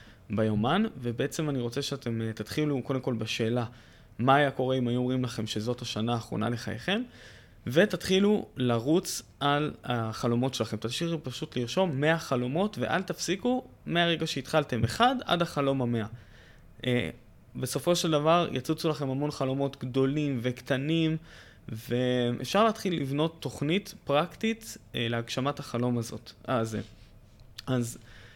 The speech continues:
כמו שאמרתי לכם, כדי שאנחנו נוכל באמת, אה,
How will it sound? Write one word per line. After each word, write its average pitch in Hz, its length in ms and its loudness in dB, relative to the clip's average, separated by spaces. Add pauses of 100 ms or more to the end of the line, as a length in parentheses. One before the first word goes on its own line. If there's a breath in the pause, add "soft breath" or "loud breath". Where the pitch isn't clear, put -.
(120 loud breath)
כמו 165 160 0
שאמרתי 170 440 2
לכם, 156 400 0
כדי 139 200 0
שאנחנו 143 360 -2
נוכל 127 240 0
באמת, 120 400 0
אה, 113 160 4